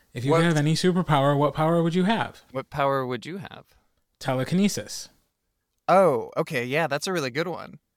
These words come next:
Speaker 1: I know.
Speaker 2: What's
Speaker 1: I think
Speaker 2: your,
Speaker 1: it's
Speaker 2: like,
Speaker 1: the best one.
Speaker 2: well, what do you visualize being able to do with that? Like, why? Why that one?
Speaker 1: So I feel like you would need to be,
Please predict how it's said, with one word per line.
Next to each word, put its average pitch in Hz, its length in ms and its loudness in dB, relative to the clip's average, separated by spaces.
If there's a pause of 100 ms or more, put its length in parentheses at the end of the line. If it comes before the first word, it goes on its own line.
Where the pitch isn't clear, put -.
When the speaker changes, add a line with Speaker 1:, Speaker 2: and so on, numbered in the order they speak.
(920)
Speaker 1:
I 147 160 2
know. 151 420 2 (460)
Speaker 2:
What's 190 240 -2
Speaker 1:
I 143 40 0
think 190 140 4
Speaker 2:
your, - 20 -
Speaker 1:
it's 185 60 4
Speaker 2:
like, 180 80 4
Speaker 1:
the 123 60 -2
best - 340 -2
one. 214 180 -10
Speaker 2:
well, 185 160 0
what 202 120 2
do 214 60 -4
you 202 100 -4
visualize 151 580 -2
being 143 220 -4
able 135 200 -4
to 127 120 -12
do 135 340 -8
with 113 240 -8 (260)
that? 90 300 -8 (120)
Like, 107 320 -12 (220)
why? 131 460 -4
Why 127 160 -4
that 131 220 -8
one? 87 240 -16 (1300)
Speaker 1:
So 175 340 2
I 170 160 2
feel 202 320 0
like 220 380 2
you 147 640 0
would 139 180 -2
need 151 260 0
to 190 120 -2
be, 160 520 0